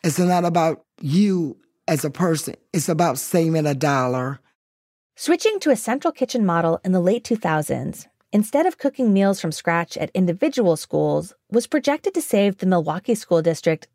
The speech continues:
Speaker 2: millions a year. It has resulted in numerous complaints over quality. In twenty twenty-one, a group of student activists surveyed more than a thousand high school students and found that the quality of school meals was ranked as the most pressing school environment issue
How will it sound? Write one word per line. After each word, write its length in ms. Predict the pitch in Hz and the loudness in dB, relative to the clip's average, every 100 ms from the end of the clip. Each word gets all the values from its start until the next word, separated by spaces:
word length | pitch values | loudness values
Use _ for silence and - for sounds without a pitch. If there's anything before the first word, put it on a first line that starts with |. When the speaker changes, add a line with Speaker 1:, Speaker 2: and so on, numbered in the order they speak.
| - | -4
Speaker 2:
millions 580 | 196 233 302 269 226 | 0 2 2 2 2
a 40 | 202 | 0
year. 420 | 170 151 - - _ _ _ _ _ _ _ _ _ | 0 -2 -4 -12 _ _ _ _ _ _ _ _ _
It 140 | 277 | 2
has 120 | 370 | 2
resulted 440 | 330 262 240 247 233 | 2 2 2 2 0
in 320 | - 220 208 | 0 2 4
numerous 440 | 202 233 247 220 190 | 4 4 4 0 0
complaints 440 | 180 156 165 151 | -4 -2 -2 0
over 200 | 151 151 | 0 -2
quality. 640 | - 151 123 - - - - _ _ _ _ _ _ _ | -2 -2 -2 -4 -6 -8 -14 _ _ _ _ _ _ _
In 100 | 233 | -4
twenty 280 | 214 277 359 | 0 0 0
twenty-one, 640 | - 349 233 165 160 160 | -2 0 0 2 0 0
a 80 | 175 | -4
group 240 | - 220 | -2 -2
of 100 | 262 | -2
student 300 | - 226 208 | -2 -2 -2
activists 480 | 165 160 165 160 156 | -4 -4 0 0 -2
surveyed 420 | - - 196 208 | -4 -2 0 2
more 160 | 190 226 | 2 0
than 120 | 254 | 0
a 120 | 233 - | -2 -2
thousand 360 | 190 208 269 277 | 0 0 0 -2
high 200 | - 170 | -2 -2
school 240 | - - | -2 -4
students 520 | - - - - - _ _ _ _ _ - | -4 -4 -4 -6 -16 _ _ _ _ _ -4
and 140 | 220 | -2
found 160 | 262 262 | 0 0
that 80 | 220 | 0
the 80 | |
quality 560 | 226 - 226 285 349 269 | -4 -4 -4 0 2 2
of 60 | 226 | 0
school 240 | - 196 | -2 0
meals 400 | 180 175 165 165 | 2 2 2 0
was 160 | 175 - | -4 0
ranked 240 | 190 190 - | 0 -2 -4
as 180 | 202 196 | -4 0
the 120 | 214 | 0
most 600 | 202 196 214 277 - - | 2 4 4 2 -2 -8
pressing 460 | - 180 208 175 | -4 -2 0 -2
school 420 | 170 - - 220 240 | -4 -8 0 2 2
environment 460 | 208 180 175 175 | 2 0 0 -2
issue 380 | - - 160 151 | -6 -4 -2 -2